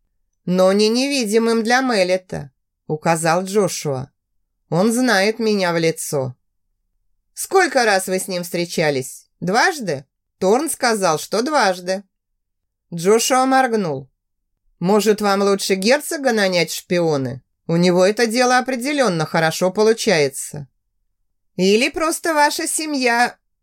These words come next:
Семья Торнстока имеет склонность говорить о таких вещах, которые другие люди никогда не обсуждают». «Это правда». Джошуа внимательно смотрел на Фиджеральда.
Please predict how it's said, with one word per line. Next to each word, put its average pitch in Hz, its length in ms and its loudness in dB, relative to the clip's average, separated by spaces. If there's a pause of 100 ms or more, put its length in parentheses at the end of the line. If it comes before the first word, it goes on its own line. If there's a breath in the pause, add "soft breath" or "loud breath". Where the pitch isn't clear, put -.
(120)
Семья 269 520 2
Торнстока 208 960 -2
имеет 202 420 0
склонность 240 600 -2
говорить 180 460 2
о 247 80 -4
таких 220 400 -2
вещах, 226 580 -2 (160)
которые 196 480 2
другие 190 460 0
люди 247 240 0
никогда 170 500 0
не 202 140 0
обсуждают». 214 720 -2 (880)
«Это 165 320 -2
правда». 156 600 -2 (580)
Джошуа 202 480 2
внимательно 208 640 0
смотрел 180 480 0
на 220 100 0
Фиджеральда. 208 840 -2